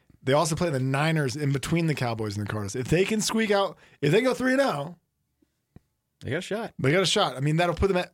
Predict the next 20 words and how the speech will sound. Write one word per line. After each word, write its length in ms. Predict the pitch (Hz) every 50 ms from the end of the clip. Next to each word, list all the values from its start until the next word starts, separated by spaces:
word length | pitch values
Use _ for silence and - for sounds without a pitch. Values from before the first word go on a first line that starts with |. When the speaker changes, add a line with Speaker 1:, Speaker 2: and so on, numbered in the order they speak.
| - -
Speaker 1:
put 100 | - 185
them 120 | 185 170
at, 240 | 165 160 156 - - - _ _ _ _ _ _ _ _ _ _
what, 140 | - 139 127
eleven 420 | 113 110 113 131 151 170 190 170 147
wins? 480 | 147 165 196 240 277 - - - - _ _ _ _ _ _ _ _ _ _ -
Yeah. 160 | 294 294 -
Speaker 2:
Eleven 280 | 110 110 113 123 120
five? 340 | - - 101 101 110 135 151 147 - _ _ _ _ _ _ _ _ -
Speaker 1:
That, 300 | - 190 233 247 - -
that'll 280 | 175 226 269 285 262 196
get 240 | 165 214 226 - -
you, 140 | 220 208 185
if 200 | - 160 151 -
eleven 400 | 165 165 170 214 247 277 277 302
and 100 | 302 208
five 320 | - 240 220 208 202 202 196
doesn't 220 | 202 185 165 180 180
get 180 | 180 - -
you 220 | 165 165 151 147